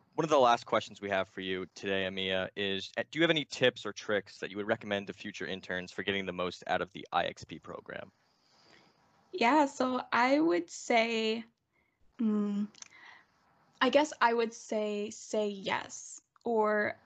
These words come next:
Speaker 2: seek discomfort is what some people like to say. Kind of put yourself out there, um, but also know your priorities. Like, prioritize things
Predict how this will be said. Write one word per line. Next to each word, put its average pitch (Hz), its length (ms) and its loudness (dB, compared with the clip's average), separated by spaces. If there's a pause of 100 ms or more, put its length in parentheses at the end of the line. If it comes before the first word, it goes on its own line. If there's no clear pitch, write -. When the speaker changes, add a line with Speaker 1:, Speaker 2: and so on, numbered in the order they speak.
(120)
Speaker 2:
seek 262 540 -2
discomfort 311 920 2 (140)
is 269 260 -2
what 277 160 0
some 269 180 2
people 269 260 0
like 269 180 2
to 277 100 0
say. 269 460 6 (280)
Kind 277 280 8
of 277 200 4
put - 160 4
yourself 294 440 4
out 214 260 2
there, 208 460 0 (280)
um, 226 220 2
but 226 160 4
also 254 560 4
know 220 480 2
your 214 160 -2
priorities. 202 1040 -4
Like, 208 260 -6
prioritize 247 680 2
things 277 560 6